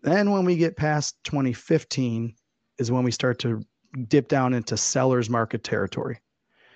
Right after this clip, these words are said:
And for about five years there, four to five years, it was a nice, decent seller's market,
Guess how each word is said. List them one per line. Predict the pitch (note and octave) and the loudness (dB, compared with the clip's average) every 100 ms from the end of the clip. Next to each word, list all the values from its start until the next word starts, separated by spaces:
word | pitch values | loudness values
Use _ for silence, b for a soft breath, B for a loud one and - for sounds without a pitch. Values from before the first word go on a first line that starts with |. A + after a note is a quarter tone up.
| b b | b b
And | C#3 C3+ | 0 2
for | - D3+ | 6 6
about | C3+ A#2 | 8 4
five | - - C#3+ E3 F#3 | 4 4 6 8 6
years | D#3 D#3+ D#3 A2+ | 6 4 4 2
there, | A#2 G#2+ | 0 -2
four | A2+ C#3 D#3 | 0 4 4
to | D#3 | 4
five | D#3 C#3+ | 2 2
years, | B2+ B2+ A#2 | 2 2 0
it | A#2+ | -2
was | A#2 - _ _ _ _ _ _ - | -2 -4 _ _ _ _ _ _ 2
a | F3 | 4
nice, | G3 G3+ G3 - - - _ _ _ _ _ _ - | 4 4 2 -2 -8 -12 _ _ _ _ _ _ 0
decent | D#3 D#3 D#3+ C#3 | 2 2 0 0
seller's | - C3+ B2 A#2 | 0 2 2 2
market, | B2 A#2+ A2+ B2 - | 2 2 2 -2 -2